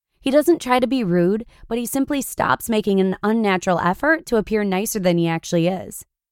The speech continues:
He no longer values things as part of some larger strategy to get the girl, but instead chooses to do things because he actually believes in them for himself. To his utter astonishment, he finds his dating life to be better than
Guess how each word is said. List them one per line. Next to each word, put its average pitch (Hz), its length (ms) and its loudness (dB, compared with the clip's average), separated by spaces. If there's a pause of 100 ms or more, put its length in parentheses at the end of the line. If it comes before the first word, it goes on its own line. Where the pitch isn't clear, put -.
(280)
He 262 160 0
no 262 220 2
longer 311 280 2
values 208 440 0
things 190 280 0
as 180 160 0
part 196 200 0
of 180 80 -6
some 180 320 2
larger 196 340 2
strategy 190 560 -2
to 202 140 -2
get 175 180 0
the 165 80 -4
girl, 180 440 0 (340)
but 240 120 -2
instead 247 460 0
chooses 254 420 -2
to 208 120 -2
do 240 160 0
things 190 420 -4
because 214 300 -2
he 202 100 0
actually 196 340 0
believes 185 380 2
in 202 140 6
them 165 180 4
for 165 140 -2
himself. 165 520 0 (800)
To 262 120 2
his 233 180 2
utter 220 180 2
astonishment, 180 800 2
he 220 160 -4
finds 214 300 -2
his 220 160 -2
dating 190 320 2
life 285 240 -2
to 262 80 -6
be 214 120 0
better 180 280 2
than 202 200 2